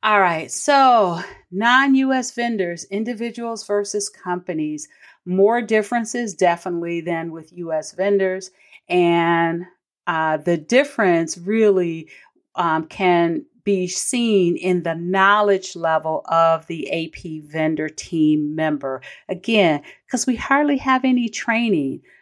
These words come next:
right? Especially on non-U S vendors.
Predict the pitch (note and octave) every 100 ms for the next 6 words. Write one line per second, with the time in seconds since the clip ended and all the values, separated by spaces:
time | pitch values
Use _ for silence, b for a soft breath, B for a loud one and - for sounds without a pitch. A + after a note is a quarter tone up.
0 | _ F3 F#3 F3+ - B3+ C4+ - A#3 G#3+
1 | G3+ F#3+ F#3 F3+ F#3 F3+ D#3+ D#3 D3 C#3+
2 | - D3 C#3 C3+ C#3 C3+ -